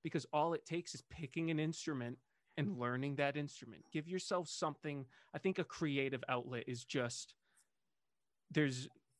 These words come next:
nothing holds, holds a flame to it. No amount of working out, no amount of all these other things you do that can really help out. Having a creative outlet, I think,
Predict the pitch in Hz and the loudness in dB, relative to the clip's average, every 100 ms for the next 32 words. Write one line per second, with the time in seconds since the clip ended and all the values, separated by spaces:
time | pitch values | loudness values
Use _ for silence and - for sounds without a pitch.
0 | _ - 156 156 - 151 156 151 139 - | _ -2 2 2 2 0 2 0 -2 -6
1 | 147 147 143 - 151 156 - - 143 143 | -2 0 0 0 2 2 -2 -6 -2 0
2 | 143 143 135 127 147 147 147 139 143 147 | 2 2 2 2 0 0 2 2 2 0
3 | 139 143 143 139 143 127 135 147 147 139 | 0 2 2 2 2 0 0 0 0 -2
4 | 135 139 - 143 139 139 135 135 123 131 | -2 -4 -6 -6 -6 -6 -4 -6 -6 -8
5 | 131 135 135 135 131 123 123 - - _ | -6 -6 -6 -8 -6 -8 -8 -16 -20 _
6 | - - 147 147 180 160 - 147 139 131 | -20 -6 -2 0 0 -4 -6 -4 -2 -2
7 | 123 127 127 123 120 - 120 | -2 0 -2 -2 -4 -6 -8